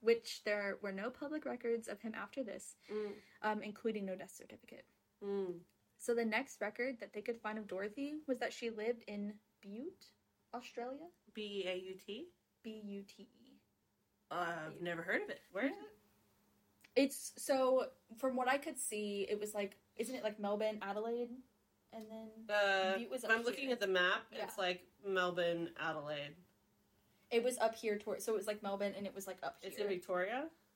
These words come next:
Speaker 1: I think, maybe. It was, like, a little bit further up.
Speaker 2: B U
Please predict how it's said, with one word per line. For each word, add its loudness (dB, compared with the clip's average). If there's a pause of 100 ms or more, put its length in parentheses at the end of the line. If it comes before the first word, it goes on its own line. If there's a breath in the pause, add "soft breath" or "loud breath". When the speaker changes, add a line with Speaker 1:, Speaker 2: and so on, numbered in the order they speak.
(200)
Speaker 1:
I 2 (220)
think, -8
maybe. -16
It -2
was, 0
like, -4
a -4
little 0
bit -2
further -2
up. -16
Speaker 2:
B -12
U -10